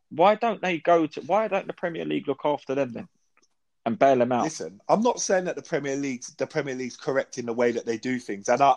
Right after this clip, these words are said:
Speaker 2: I, I agree that they could do more. They should do more, you know. But that, that, that's no, that's no excuse for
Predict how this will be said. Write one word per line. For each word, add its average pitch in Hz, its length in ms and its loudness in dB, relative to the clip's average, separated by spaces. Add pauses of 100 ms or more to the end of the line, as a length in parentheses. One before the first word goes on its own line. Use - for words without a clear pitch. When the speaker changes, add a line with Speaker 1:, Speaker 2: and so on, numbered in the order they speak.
Speaker 2:
I, 135 140 0 (140)
I 160 200 4 (140)
agree 147 380 -10 (200)
that 120 160 -8
they 123 120 -8
could 131 280 -12
do 120 160 -4
more. 123 280 -2 (340)
They 151 140 4
should - 380 -6
do 123 180 -2
more, 107 260 -8 (640)
you 110 80 -4
know. 120 260 2 (220)
But - 180 4
that, 226 220 0 (220)
that, 226 240 -2 (120)
that's 226 340 -8
no, 185 460 -4 (340)
that's 196 280 -4
no 190 200 -4
excuse 151 540 -10
for 131 420 0